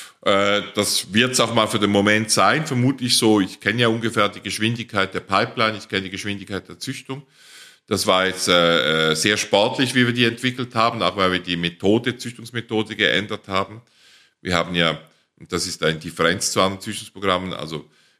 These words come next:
wir produzieren keine F eins Hybriden, aber eigentlich auch keine samenstabilen Sorten, weil wir vegetativ vermehren. Wir verletzen fast alle Gesetze <laughs> der Tomatenwelt.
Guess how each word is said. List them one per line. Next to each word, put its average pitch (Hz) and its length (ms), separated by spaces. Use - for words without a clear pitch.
wir 85 200
produzieren 85 600
keine 85 280
F 82 180
eins 90 260
Hybriden, 117 420
aber 87 240
eigentlich 98 320
auch 87 140
keine 85 220
samenstabilen 113 760
Sorten, 113 460
weil 92 160
wir 85 200
vegetativ 95 640
vermehren. 76 640
Wir 73 120
verletzen 82 440
fast 87 220
alle 85 220
Gesetze 87 540
<laughs> - 200
der 92 220
Tomatenwelt. 117 1040